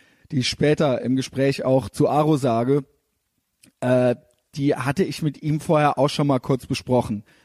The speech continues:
Ja, also ich möchte hier ihm auch die Props geben. Ähm, äh, zum Beispiel, äh, wenn's dann, nur ein kleines Beispiel, wenn's dann um den Antisemitismus-Experten jetzt von der Regierung geht,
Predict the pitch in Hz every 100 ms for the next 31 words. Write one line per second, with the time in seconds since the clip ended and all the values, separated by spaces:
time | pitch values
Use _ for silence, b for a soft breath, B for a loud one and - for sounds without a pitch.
0 | b 135 139 135 131 143 147 - 135 143
1 | 143 b b b 143 151 131 - 135 -
2 | 151 - - 143 139 151 160 - b _
3 | - - 139 139 143 147 135 b b b
4 | b - 139 - 151 135 156 - 151 131
5 | - 131 135 143 - 135 131 113 - 160
6 | 175 - 120 127 131 135 - 120 120 -
7 | 107 113 127 143 127 123 123 120 127 135
8 | 120 127 131 127 - 147 - 135 127 127
9 | - - 120 120 123 120 - 120 117 110
10 | 123 120 117 117 117